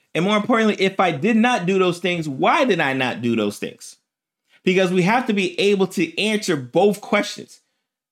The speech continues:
One, I did those things that I wanted to do and they were successful. Yes. Why did I do it? I did those things, or I did not do those things that I said I was gonna do.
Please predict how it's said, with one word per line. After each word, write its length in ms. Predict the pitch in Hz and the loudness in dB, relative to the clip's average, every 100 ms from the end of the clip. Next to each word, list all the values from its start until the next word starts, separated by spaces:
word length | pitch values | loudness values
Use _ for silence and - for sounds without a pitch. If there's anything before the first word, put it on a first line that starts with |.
| _ | _
One, 400 | 101 160 220 202 | -2 2 2 0
I 120 | 156 | -2
did 260 | 156 208 247 | 0 0 2
those 160 | 208 208 | 0 0
things 220 | 208 180 | -2 0
that 80 | 175 | 0
I 60 | |
wanted 280 | 175 175 170 | 0 -2 -2
to 100 | 156 | -6
do 320 | 151 165 165 | -2 0 0
and 120 | 139 | 0
they 100 | 147 | -2
were 80 | 143 | -4
successful. 560 | 143 131 233 233 214 139 | -6 -2 0 0 -2 -4
Yes. 640 | 104 208 - - - - _ _ - | -2 -4 -4 -10 -14 -16 _ _ -8
Why 220 | 123 175 | -2 0
did 120 | 165 151 | 0 0
I 80 | |
do 160 | 131 107 | 0 -4
it? 160 | 73 _ _ - - 139 | -6 _ _ -20 -10 -4
I 120 | 143 | -2
did 220 | 175 262 | 0 2
those 200 | 214 196 | 2 0
things, 460 | 202 190 190 - - _ - | -4 -2 -4 -6 -18 _ -2
or 160 | 147 151 | 0 2
I 100 | 151 | 0
did 240 | 135 247 | 0 2
not 240 | 247 190 156 | 2 0 0
do 80 | |
those 220 | 175 160 165 | 0 0 -2
things 320 | 160 160 143 | -4 -4 -2
that 260 | 143 135 - | -2 -2 -2
I 120 | 135 | -6
said 220 | - 262 | 0 2
I 80 | 202 | 2
was 100 | 175 | 0
gonna 180 | 156 143 | -2 -2
do. 400 | 135 139 135 | 0 0 -2